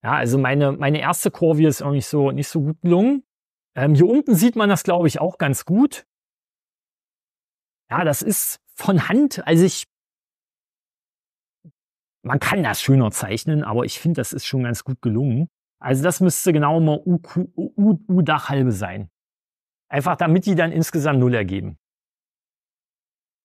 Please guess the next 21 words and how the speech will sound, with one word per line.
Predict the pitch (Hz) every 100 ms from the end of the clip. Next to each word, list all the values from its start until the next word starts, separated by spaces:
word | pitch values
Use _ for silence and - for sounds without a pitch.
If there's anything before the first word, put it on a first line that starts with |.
| _ _ _ _ _ _ _ _ _ _ _
So, | 151
und | 180
ich | 180
meine, | 139 196
diesen | 196 202 196
Effekt, | 180 226 175
diese | 175 190
Effektivwertgeschichte | 180 - - 254 269 247 - - 226 - 185
sieht | 127 208
man | 196 180
in | 170 160
dem, | 165
in | 170 160
dem | 160
Diagramm | 143 165 143 139 165
eigentlich | 135 139 -
nicht | -
so | 135
wirklich | 110 - 113
richtig | 117 - 113
gut, | - 120 156